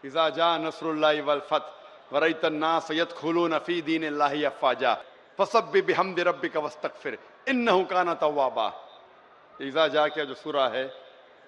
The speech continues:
माशाअल्लाह, कि आप देख रहे, फौज और फौज लोग इस्लाम में दाखिल हो रहे हैं, यह अल्लाह की मेहरबानी है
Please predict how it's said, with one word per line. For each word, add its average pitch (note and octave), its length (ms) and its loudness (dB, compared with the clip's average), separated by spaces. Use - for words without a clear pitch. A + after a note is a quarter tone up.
माशाअल्लाह, B2+ 500 0
कि B2+ 120 -2
आप B2+ 100 2
देख C#3+ 280 -2
रहे, C#3+ 200 2
फौज E3+ 340 4
और D3 120 0
फौज F3 300 2
लोग D#3 220 4
इस्लाम D#3+ 320 0
में D3+ 160 -8
दाखिल D3 300 -2
हो C#3 140 -4
रहे C3+ 280 -2
हैं, C#3 220 -4
यह D3 80 2
अल्लाह D3+ 240 4
की D3 140 0
मेहरबानी D3 480 0
है E3 200 -2